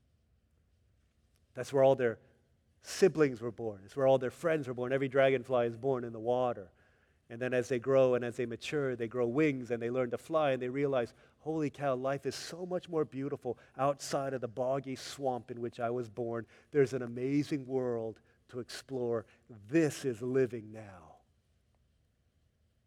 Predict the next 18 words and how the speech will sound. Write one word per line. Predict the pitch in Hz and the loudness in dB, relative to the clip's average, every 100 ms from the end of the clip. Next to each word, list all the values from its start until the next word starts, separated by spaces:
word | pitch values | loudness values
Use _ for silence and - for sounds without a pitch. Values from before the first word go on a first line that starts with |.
| _ _ _ _ _ _ _ _ _ _ _ _ _ _ _ | _ _ _ _ _ _ _ _ _ _ _ _ _ _ _
But | - | -4
then | 135 131 | 2 6
why | 131 | 6
do | 131 | 6
they | 123 | 2
go | 120 120 | 2 0
back | 113 110 98 - - _ _ _ _ _ _ _ _ _ _ _ - | 2 0 -2 -10 -20 _ _ _ _ _ _ _ _ _ _ _ -10
to | 117 | -4
the | 113 | 0
waters? | 113 113 98 90 - - _ _ _ _ _ | 2 0 -4 -18 -18 -20 _ _ _ _ _
Why | - 160 | -6 -2
do | 170 | 0
they | 160 | 0
go | 165 | 4
back | 165 160 | 2 0
to | 156 | -6
the | 160 | -10
swamp? | - 175 165 117 | -6 -6 -6 -8